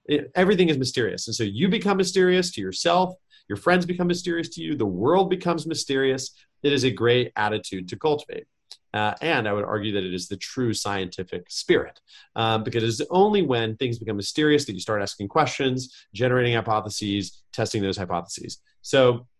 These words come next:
um, so that's mysteriousness. And then paradox actually is a very important thing that I think, you know, contemporary,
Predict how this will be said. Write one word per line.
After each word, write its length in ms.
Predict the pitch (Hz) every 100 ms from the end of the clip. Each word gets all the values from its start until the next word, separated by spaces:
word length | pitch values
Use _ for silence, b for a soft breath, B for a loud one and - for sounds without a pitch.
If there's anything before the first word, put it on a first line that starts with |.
| _ _ _ _ _ _ - 135
um, 380 | 127 120 110 - _ _ _
so 160 | - 147
that's 180 | 147 151
mysteriousness. 680 | 147 139 117 - - - -
And 80 | 135
then 220 | 139 131
paradox 720 | - 190 240 165 95 78 -
actually 600 | - 98 - 92 78 98 - _ _ b b b
is 180 | 127 123
a 60 | 120
very 260 | 147 190
important 480 | 180 180 143 - 123
thing 220 | 113 107
that 100 | 98
I 80 | 101
think, 420 | 113 131 120 120 _ 113 101 _ _
you 120 | 117
know, 380 | 101 95 95 - _ _ _
contemporary, 1080 | - 110 120 110 117 113 107 104 101 101 101